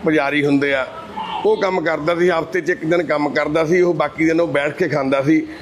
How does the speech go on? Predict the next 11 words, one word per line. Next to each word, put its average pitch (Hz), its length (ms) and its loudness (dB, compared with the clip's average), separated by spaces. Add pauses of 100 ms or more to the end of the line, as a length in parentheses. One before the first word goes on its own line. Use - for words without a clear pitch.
(300)
ਉਹਨੂੰ 214 160 2
ਕਾਲਾ 160 320 0
ਪੀਲੀਆ 156 420 0
ਸੀ, 165 120 2
ਪਹਿਲਾਂ 165 280 0
ਨਸ਼ੇ 156 220 2
ਪੱਤੇ 147 280 -2
ਕਰਦਾ 110 360 0
ਸੀ 92 180 -2
ਉਹ 85 80 0 (100)
ਬਾਈ। 80 160 0